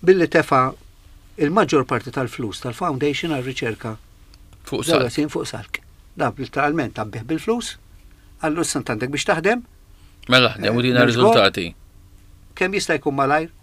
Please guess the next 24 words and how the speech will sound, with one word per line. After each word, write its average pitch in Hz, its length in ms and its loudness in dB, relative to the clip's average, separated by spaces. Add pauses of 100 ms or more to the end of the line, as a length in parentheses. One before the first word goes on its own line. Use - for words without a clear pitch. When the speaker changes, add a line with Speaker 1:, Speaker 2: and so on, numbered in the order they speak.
Speaker 1:
tina 131 380 -6 (240)
riżultat. 113 600 -10 (520)
Issa, - 320 -4
waħda 208 320 2
mill-affarijiet 156 420 -2
li - 560 -4
għenet 117 460 0 (420)
biex 131 380 -4
Salk - 580 -4 (140)
ikun 135 260 -10
jista', 120 480 -10 (720)
ikun 123 220 -6
jista' 113 240 -6
jirnexxi 110 440 -6
fil-, 107 460 -8 (720)
fil-dak 117 360 -4
tiegħu, 120 360 -4 (360)
kienet 220 420 0
li 170 180 2 (480)
kellek 143 640 4 (320)
il-riċerkatur 139 920 0
li 147 100 0
kienet 123 280 -4
jaħdem 104 420 -6